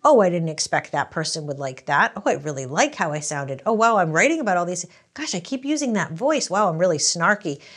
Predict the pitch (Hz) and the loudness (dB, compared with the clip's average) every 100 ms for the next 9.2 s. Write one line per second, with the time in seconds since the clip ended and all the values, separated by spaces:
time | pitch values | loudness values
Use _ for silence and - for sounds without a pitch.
0 | - - 196 - - 262 349 330 208 208 | -12 -2 2 4 6 6 6 4 2 0
1 | 220 226 196 - 180 262 277 233 175 156 | 0 0 -2 -2 -2 0 2 2 4 4
2 | 156 156 160 156 151 165 151 147 156 - | 2 -4 -2 0 0 0 0 -2 -4 -12
3 | _ _ - 156 147 135 123 127 - 92 | _ _ -2 -2 -2 -4 -2 -2 -2 -8
4 | - - _ _ _ 202 185 185 196 202 | -16 -20 _ _ _ 2 4 6 4 2
5 | - 180 180 175 165 160 170 160 151 156 | -2 2 2 2 0 -2 -2 -2 -2 -4
6 | - 156 151 156 147 - 143 151 147 - | -4 -4 -2 -4 -6 -8 -6 -4 -6 -6
7 | 156 - - 151 170 160 156 - - - | -6 -6 -6 -12 -2 0 0 -8 -20 -20
8 | _ 170 170 175 175 - 170 151 143 - | _ 2 2 2 -2 2 4 4 2 -4
9 | - | -6